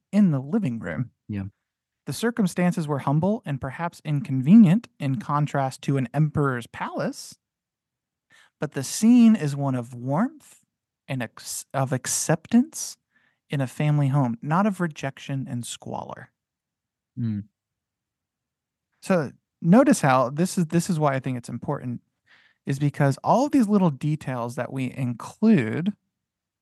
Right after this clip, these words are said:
Speaker 1: around the traditional telling of the story actually have the possibility of misshaping what the message is.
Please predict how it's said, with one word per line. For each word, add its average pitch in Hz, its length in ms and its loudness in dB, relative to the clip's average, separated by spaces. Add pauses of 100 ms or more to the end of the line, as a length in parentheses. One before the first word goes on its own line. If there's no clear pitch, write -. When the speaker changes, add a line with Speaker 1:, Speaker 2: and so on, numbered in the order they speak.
(120)
Speaker 1:
around 131 400 2
the 127 100 -4
traditional 135 500 -4
telling 131 260 -4
of 123 60 -4
the 123 60 -10
story 139 400 -2
actually 175 680 0 (640)
have 147 240 -2
the 131 360 -2 (100)
possibility 147 480 -4
of 127 80 -6
misshaping 143 840 -6
what 117 100 -6
the - 80 -12
message - 460 -10
is. - 320 -20